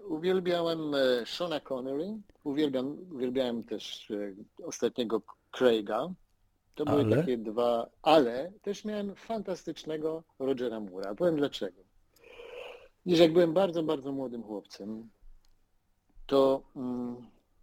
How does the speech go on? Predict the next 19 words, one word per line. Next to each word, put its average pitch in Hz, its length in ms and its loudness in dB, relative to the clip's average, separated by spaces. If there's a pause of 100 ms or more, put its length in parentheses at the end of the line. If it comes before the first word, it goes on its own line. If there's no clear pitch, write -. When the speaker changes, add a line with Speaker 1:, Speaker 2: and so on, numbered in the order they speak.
(140)
Speaker 1:
James 175 340 0
Bond 160 260 0
jawił 151 300 4
mi 139 100 -2
się - 140 -2
jako 120 260 0
coś, - 520 -8 (680)
pamiętajmy, 117 440 4
że 107 260 -2 (640)
jak - 220 -18
się 107 100 -10
pojawił 113 440 6
James 120 240 4
Bond 117 260 0
w - 40 -14
telewizji, 113 680 0 (540)
to - 60 -8
było 113 380 2
święto. - 680 -2